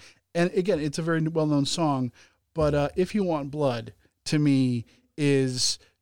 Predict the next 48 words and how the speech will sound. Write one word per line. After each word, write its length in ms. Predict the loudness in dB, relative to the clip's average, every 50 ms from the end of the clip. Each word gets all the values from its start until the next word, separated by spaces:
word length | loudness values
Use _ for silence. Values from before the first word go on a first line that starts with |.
| _
so, 600 | -10 -8 -4 -4 -4 -4 -4 -2 -2 0 0 0 0 0
I, 100 | 0 -2 0 0
I 80 | -2 -2
think 220 | 0 -2 -4 -2
that 220 | -2 0 0 2 2
is 140 | 0 -2 -2
the 100 | -6 -6
scene 540 | -4 -2 0 0 0 2 2 0 0 -2 -6 _ _ _ _ _ _ _ _ _ _ -6
I, 140 | -4 -4 -4
like, 240 | -4 -4 -6 -6 -4
remember, 840 | -2 0 2 2 2 2 2 2 2 2 2 2 2 2 0 -2 -2
like, 160 | -4 -8 -6
I 100 | -2 -2
was, 260 | -2 -2 -4 -6 -6 -6
I 60 | -4
had 240 | -2 0 0 0 2
it 60 | 2
on 140 | 2 2 0
the 60 | 0
background 540 | 0 0 -2 -2 -2 -2 -2 0 0 -2 -4
and 140 | -4 -6 -2
that 160 | -2 -2 -2
came 220 | -2 -2 0 0 0
on. 160 | 0 0 2
And 140 | 2 2 2
it's, 100 | 0 -2 -14 -12
you 80 | -6
know, 80 | -6 -6
a 260 | -6 -6 -10 -20 -16 _
little 180 | -4 0 0 0
bit 60 | 2
into 200 | 0 0 -2 -2
the 80 | -2 -2
movie, 400 | 0 0 2 2 0 -2 -2 -6 -12 -20 -20 -20 -20 -20 -20 _ _ -10
but 180 | -2 0 0 2
it's 220 | 2 0 -2 -2
just, 320 | -4 -4 -2 -2 -2 -2 -2 -2
it 120 | -4 -4
just 260 | -2 -4 -4 -4 -4
grabs 480 | -6 -4 -2 0 0 0 0 -2 -4 -8
me. 180 | -10 -12 -14 -8
And 160 | -4 -4 -4
I 140 | -2 0 0
just, 220 | 0 0 -2 -2 -2
I 100 | -2 0 0
love 500 | 0 -2 -2 0 2 2 2 0 0 -2
that 220 | 0 0 0 0
scene. 580 | -2 0 0 2 2 2 2 0 0 -2 -2